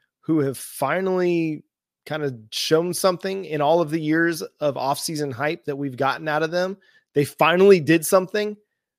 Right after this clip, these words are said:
Okay, let's see 'em do it again. Show me, Bama. And before we start listing Mizzou as a tough game, they gotta also prove it to me too,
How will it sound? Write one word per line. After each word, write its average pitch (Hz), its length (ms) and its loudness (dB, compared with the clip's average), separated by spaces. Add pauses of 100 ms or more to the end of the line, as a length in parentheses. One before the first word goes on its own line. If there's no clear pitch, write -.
(1080)
Okay, 147 260 2
let's 147 320 0
see - 240 0
'em 175 140 2
do 175 160 4
it 165 60 2
again. 147 320 -2 (960)
Show - 440 2
me, 175 240 0
Bama. 151 520 -2 (280)
And 165 100 -2
before 170 240 2
we 240 80 0
start 202 380 0
listing 175 420 0
Mizzou 160 640 -2
as 143 140 -2
a 151 80 -4
tough 160 280 -2
game, 180 320 -4 (300)
they 160 180 4
gotta 240 200 4
also 202 280 4
prove 185 300 -4
it 196 120 2
to - 120 -8
me 151 140 -4
too, 135 360 -6